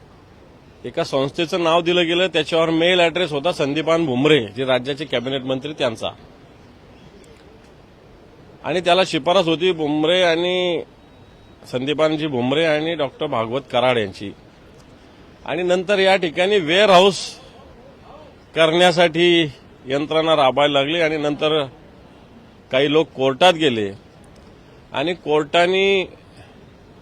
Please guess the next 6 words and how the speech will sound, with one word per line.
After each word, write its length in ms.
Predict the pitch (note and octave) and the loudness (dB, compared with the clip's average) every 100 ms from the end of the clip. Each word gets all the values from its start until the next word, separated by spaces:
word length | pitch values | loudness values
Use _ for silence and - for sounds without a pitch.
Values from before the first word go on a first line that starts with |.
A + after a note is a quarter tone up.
| - - - - - - - - | -20 -20 -20 -20 -20 -20 -10 -4
संस्थेच्या 600 | D3+ D#3 - F3 G3+ F#3 | -2 -2 -2 -2 2 2
आडून 460 | C#3+ D#3+ F3+ F#3 F#3+ - - - - - - - | 4 4 6 6 2 -4 -16 -20 -20 -20 -20 -6
राज्याच्या 480 | B2+ C#3+ E3+ F3 F3+ | -2 0 0 0 0
मंत्र्यांनीच 580 | F3 D3+ D#3 F#3 G3+ E3+ | 2 0 2 4 4 4
ही 140 | E3+ | 2
जागा 560 | E3 E3 E3 E3+ D#3 | 2 2 4 4 4